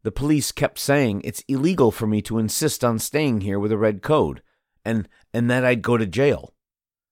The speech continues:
But Nia felt he had no choice but to carry on. If he failed to recover his savings,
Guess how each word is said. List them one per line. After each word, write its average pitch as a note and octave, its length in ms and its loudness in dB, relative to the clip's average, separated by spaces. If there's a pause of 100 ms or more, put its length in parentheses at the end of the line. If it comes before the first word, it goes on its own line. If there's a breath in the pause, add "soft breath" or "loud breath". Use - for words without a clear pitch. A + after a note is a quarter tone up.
(600)
But G#2 120 -2
Nia B2+ 320 4
felt A2+ 480 2 (140)
he G#2+ 220 -8
had G2+ 200 -2
no D#2 240 -6
choice - 640 -4 (580)
but - 160 -8
to - 80 -8
carry E2 380 -6
on. B1+ 320 -14 (960)
If - 160 -2
he C3+ 100 2
failed D#3 380 2
to B2+ 80 0
recover G#2+ 420 0
his G2+ 180 -2
savings, B2+ 600 -4